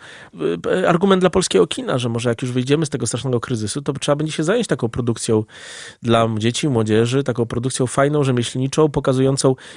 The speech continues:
i wartości, i upadek tych wartości. Ale zobaczymy. Ale myślę, że my, Agnieszko, namawiamy wszystkich, żeby sięgnęli do tej klasyki, która jest jakoś dostępna. Jak nie w wolnym dostępie na YouTubie czy innym C D A,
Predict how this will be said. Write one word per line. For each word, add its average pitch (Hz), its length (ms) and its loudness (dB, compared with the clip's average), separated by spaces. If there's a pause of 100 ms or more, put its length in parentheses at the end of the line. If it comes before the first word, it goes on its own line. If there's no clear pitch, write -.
(120)
i 151 80 4
wartości, 131 500 2
i 139 40 4
upadek 123 380 2
tych 135 140 -2
wartości. 123 580 -2 (480)
Ale 165 300 2 (420)
zobaczymy. 127 520 2 (380)
Ale 147 200 4
myślę, 185 240 0
że 170 120 0
my, 165 140 0
Agnieszko, 160 520 2 (400)
namawiamy 156 500 4
wszystkich, 170 400 0
żeby 185 180 -2
sięgnęli 185 460 0
do 196 100 0
tej 208 140 -4
klasyki, 196 380 -2
która 180 220 0
jest 175 180 2
jakoś 120 220 -4
dostępna. 107 480 -4
Jak 160 260 -2
nie 185 160 2
w 156 140 -6
wolnym 160 280 4
dostępie 156 380 0
na 147 60 4
YouTubie 143 340 2
czy 147 160 -4
innym 147 260 0
C 139 140 0
D 135 160 4
A, 160 140 4